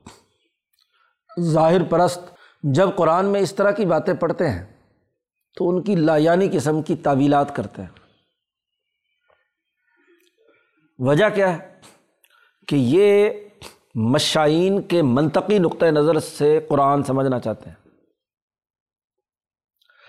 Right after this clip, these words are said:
جبکہ مولانا سندھی کہتے ہیں کہ قرآن سمجھنے کے لیے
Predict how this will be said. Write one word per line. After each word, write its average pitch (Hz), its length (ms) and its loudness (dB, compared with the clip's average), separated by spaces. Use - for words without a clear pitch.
جبکہ 147 420 0
مولانا 202 360 2
سندھی 175 300 -2
کہتے 147 300 -2
ہیں 110 180 -6
کہ 143 160 -12
قرآن 156 420 2
سمجھنے 175 460 0
کے 147 100 -2
لیے 120 280 -2